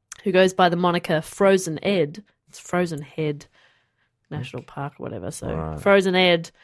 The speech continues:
Speaker 1: He was the first runner to finish a three-loop race in nineteen eighty-eight. So it took three years before anybody even got to three. When it first started, I think it was only three. In fact, it was. My next sentence <laughs> explains.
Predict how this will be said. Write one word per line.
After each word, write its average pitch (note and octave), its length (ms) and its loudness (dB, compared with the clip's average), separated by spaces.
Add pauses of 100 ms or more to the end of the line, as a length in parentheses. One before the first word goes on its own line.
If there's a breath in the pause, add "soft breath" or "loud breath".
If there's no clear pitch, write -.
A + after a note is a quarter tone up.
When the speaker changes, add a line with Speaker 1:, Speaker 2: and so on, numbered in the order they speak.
(260 soft breath)
Speaker 1:
He A3 100 8
was C4 120 4
the C4 100 4
first C#4 360 6
runner B3+ 200 6
to G3+ 80 2
finish A3 460 0
a G3 80 -4
three-loop B3 680 0
race D3+ 320 0
in E3 180 -6
nineteen A#3 640 0
eighty-eight. G3+ 800 0
So G#3+ 380 8 (120)
it A#3+ 160 4
took - 360 -2 (220)
three A#3 260 6
years A3 200 6
before F#3+ 280 -2
anybody F#3 300 0
even E3+ 180 -2
got - 180 -4
to - 80 -14
three. E3+ 420 0 (340 soft breath)
When A#3+ 140 6
it C4+ 140 2
first A3+ 300 2
started, F#3+ 260 4
I - 20 6
think G3+ 220 0
it E3 80 2
was F3 240 4
only G3 260 2
three. F#3+ 420 0
In A3+ 120 -2
fact, G3+ 180 2
it - 80 0
was. F#3+ 380 4
My F#3 160 2
next G3 180 0
sentence A#3 360 -2
<laughs> - 0 -
explains. G3+ 680 0